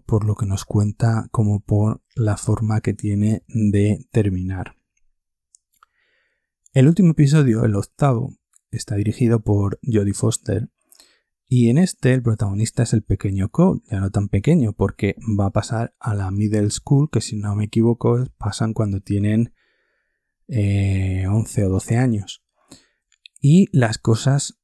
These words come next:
eh, están cambiando muy rápido en su vida. Este episodio se llama Hogar. Su hermano Jacob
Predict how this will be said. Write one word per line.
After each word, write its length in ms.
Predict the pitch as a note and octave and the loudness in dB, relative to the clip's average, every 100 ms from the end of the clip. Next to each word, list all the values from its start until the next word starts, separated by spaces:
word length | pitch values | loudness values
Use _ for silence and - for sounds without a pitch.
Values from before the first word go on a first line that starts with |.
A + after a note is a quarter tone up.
| _ | _
eh, 420 | A#2 G#2 G2+ G2 G2 | -4 -2 0 0 -2
están 300 | - G#2+ A2+ | -2 -4 0
cambiando 480 | A2+ A2 A2+ A#2+ A#2+ | 0 0 0 0 2
muy 180 | A#2 | 2
rápido 560 | G#2+ G#2 A2+ A#2 C#3+ - - | 2 0 2 2 0 -2 -4
en 160 | G#2 | -4
su 240 | - A2 G2+ | -2 -4 -2
vida. 340 | G2 F#2+ - - | -2 -4 -6 -4
Este 300 | B2 - D#3 | -2 0 0
episodio 320 | C#3+ C#3+ C#3+ | 0 0 -2
se 340 | - B2 A#2 | -2 -2 -2
llama 360 | A2 G#2+ A2+ C3 | -2 -2 -2 -4
Hogar. 460 | - G#2 F2 - - _ _ _ _ | -2 -2 -2 -6 -14 _ _ _ _
Su 260 | - C3+ A2+ | 0 2 4
hermano 560 | G#2+ A#2 B2 B2+ C3+ - | 4 2 4 4 2 0
Jacob 460 | B2 A#2 - A#2 | 0 0 0 -2